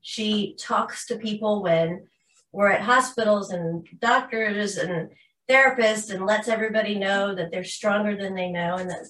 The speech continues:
they're stronger than they can see in themselves. And she believes in them. And I know that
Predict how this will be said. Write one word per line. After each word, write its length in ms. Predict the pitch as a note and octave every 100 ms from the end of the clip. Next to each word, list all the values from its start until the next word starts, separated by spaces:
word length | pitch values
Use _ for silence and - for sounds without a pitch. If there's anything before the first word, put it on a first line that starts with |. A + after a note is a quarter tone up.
| -
they're 140 | G3 F#3
stronger 520 | - G3 G3 G3+ F#3+
than 460 | F3+ F3 E3+ E3 F3
they 140 | F#3
can 200 | - F3
see 500 | - F3+ E3 D#3+ F#3+ -
in 120 | F3+
themselves. 680 | E3+ E3+ - D#3+ F3 -
And 100 | F3+
she 220 | - C4 C#4
believes 400 | B3 C4+ B3+ F#3+
in 100 | E3+
them. 300 | E3 D3+ G3 - - _ _ -
And 400 | F3+ F3+ F3+ -
I 260 | - D#4 D#4
know 580 | A#3 B3+ G#3 F#3 F3+ E3+
that 380 | E3 D3+ D#3 D#3